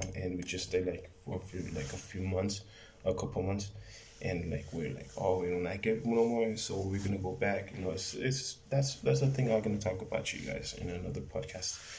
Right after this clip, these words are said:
another, in another episode. So, yeah, it's, it's kinda rough, it's kinda difficult, you know, it's, it's, it's, um, you know, it's, it's a harsh, it's a harsh, uh, uh, living right there,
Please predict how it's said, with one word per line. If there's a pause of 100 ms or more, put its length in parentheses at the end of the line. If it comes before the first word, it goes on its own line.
(380)
another,
in
another
episode.
So, (840)
yeah,
it's, (180)
it's
kinda (100)
rough,
it's
kinda
difficult,
you
know, (140)
it's,
it's, (640)
it's,
um, (680)
you
know,
it's,
it's
a
harsh,
it's
a
harsh,
uh,
uh, (200)
living
right
there,